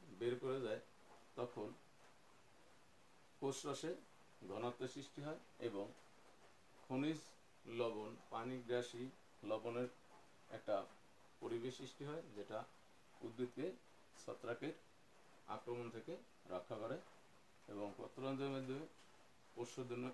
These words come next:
হ্যাঁ, সালোক সংশ্লেষণ হয়ে থাকে। অর্থাৎ প্রশোধনের মাধ্যমে যে অতিরিক্ত পানি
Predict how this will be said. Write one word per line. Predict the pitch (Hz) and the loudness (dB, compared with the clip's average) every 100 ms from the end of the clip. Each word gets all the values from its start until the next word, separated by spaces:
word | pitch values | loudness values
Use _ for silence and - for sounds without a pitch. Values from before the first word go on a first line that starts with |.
| - | 0
হ্যাঁ, | 135 143 104 | 6 6 6
সালোক | - 113 123 | 4 4 4
সংশ্লেষণ | 135 127 127 123 113 | 2 0 0 0 0
হয়ে | 107 | -2
থাকে। | - - 139 - - | -2 -4 -4 -6 -4
অর্থাৎ | 104 90 - - - - - | -2 -2 -6 -18 -20 -20 -4
প্রশোধনের | 120 120 147 139 151 147 | -4 -2 0 2 4 6
মাধ্যমে | 127 127 135 151 | 4 4 0 0
যে | 104 | 0
অতিরিক্ত | 104 123 127 139 - | 0 2 2 0 -4
পানি | 104 101 104 | -2 -2 -4